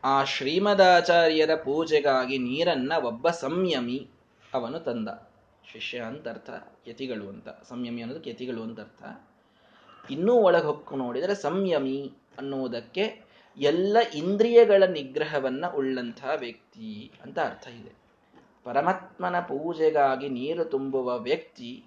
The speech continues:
ತಾನು ನಿಗೃಹೀತ ಇಂದ್ರಿಯನಾಗಿರಬೇಕು, ಜಿತೇಂದ್ರಿಯನಾಗಿರಬೇಕು. ಇದು ಮೊದಲನೇದ್ದು. ಮಹಾಸ್ವಾಮಿಗಳವರ ಪೂಜಾ ಕೈಂಕರ್ಯವನ್ನ ಮಾಡುವವರಿಗೆ ಕೆಲವು ನಿಯಮಗಳನ್ನು ನಾವಿವತ್ತು ನೋಡ್ತೇವೆ. ಅದೆಲ್ಲ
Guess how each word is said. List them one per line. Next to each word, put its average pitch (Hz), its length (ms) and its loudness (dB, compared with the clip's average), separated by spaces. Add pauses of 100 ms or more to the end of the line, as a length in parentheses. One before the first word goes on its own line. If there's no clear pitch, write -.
(120)
ತಾನು 131 640 -2
ನಿಗೃಹೀತ 170 560 -2
ಇಂದ್ರಿಯನಾಗಿರಬೇಕು, 120 1120 -6
ಜಿತೇಂದ್ರಿಯನಾಗಿರಬೇಕು. 120 1500 -6
ಇದು 143 120 -6
ಮೊದಲನೇದ್ದು. 110 680 -10 (1900)
ಮಹಾಸ್ವಾಮಿಗಳವರ 123 840 -4 (720)
ಪೂಜಾ 131 340 2
ಕೈಂಕರ್ಯವನ್ನ 135 800 -4
ಮಾಡುವವರಿಗೆ 127 720 -4
ಕೆಲವು 123 560 -10 (200)
ನಿಯಮಗಳನ್ನು 135 640 -4
ನಾವಿವತ್ತು 120 540 -10
ನೋಡ್ತೇವೆ. 120 560 -14 (680)
ಅದೆಲ್ಲ 160 400 -6